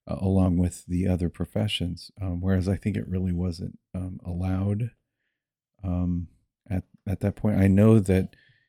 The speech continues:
you still cannot learn, um, I M S, um, Doctor Gunn's approach,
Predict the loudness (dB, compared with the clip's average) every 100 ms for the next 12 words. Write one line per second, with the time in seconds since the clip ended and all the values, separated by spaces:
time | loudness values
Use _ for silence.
0 | _ 0 2 0 4 6 6 4 2 4
1 | 4 2 2 4 4 2 0 -4 _ _
2 | _ _ -2 0 0 2 4 4 4 4
3 | 0 -4 -14 -10 -6 -4 -2 -2 -2 -4
4 | -2 0 0 -2 -8 -12 -4 -2 -2 -4
5 | -12